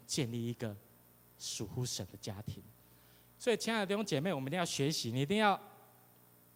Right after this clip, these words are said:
顺服教会小组长、长老、执事带领你的人的带领，他会告诉你，你要建立家庭祭坛；他会告诉你，你们之间一定要有祷告的时间，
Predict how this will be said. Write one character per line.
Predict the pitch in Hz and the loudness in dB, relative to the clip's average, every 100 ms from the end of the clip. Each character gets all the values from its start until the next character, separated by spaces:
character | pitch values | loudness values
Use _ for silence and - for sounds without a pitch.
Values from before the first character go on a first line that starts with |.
| - - | -20 -14
顺 | - - 190 127 | -4 2 2 2
服 | 123 113 113 | -4 -6 -4
教 | - 185 135 | 0 2 0
会 | - 156 113 - - | 0 -2 -2 -8 -14
小 | - - 110 | -6 -4 -4
组 | 120 151 | -4 0
长、 | 151 113 101 - - - - - | 2 2 0 -18 -20 -20 -20 -6
长 | 139 147 | -2 0
老、 | 185 120 | 0 -2
执 | - 127 | -4 -4
事 | 135 - 131 | -2 -2 -2
带 | - 202 | 0 0
领 | 127 127 | 0 0
你 | 113 | -2
的 | 113 | -2
人 | 110 104 | -4 -4
的 | 113 | -6
带 | - 120 | -4 -4
领， | 110 98 - - - - - - - | -6 -10 -18 -20 -20 -20 -20 -20 -12
他 | - 185 | 0 2
会 | 196 175 - - | 2 0 -10 0
告 | 226 160 | 2 2
诉 | - 135 | 0 -2
你， | 110 - - | -4 -8 -8
你 | 131 | 0
要 | 165 | 2
建 | 156 - 185 127 | 2 2 2 2
立 | 127 | -2
家 | - 123 | 0 0
庭 | - 107 | 0 -4
祭 | - | -4
坛； | 113 95 - - - - | -6 -8 -14 -20 -6 2
他 | |
会 | 220 | 4
告 | 220 214 | 6 4
诉 | 190 202 | 6 4
你， | 135 | 4
你 | 131 | 4
们 | 143 | 2
之 | 185 | 2
间 | 165 156 | 2 2
一 | |
定 | 139 | 2
要 | 151 | 4
有 | 120 | 2
祷 | - 98 | 0 -10
告 | 95 131 | -2 0
的 | 117 | 0
时 | 107 - 120 | -2 -4 -4
间， | - 120 | -2 -4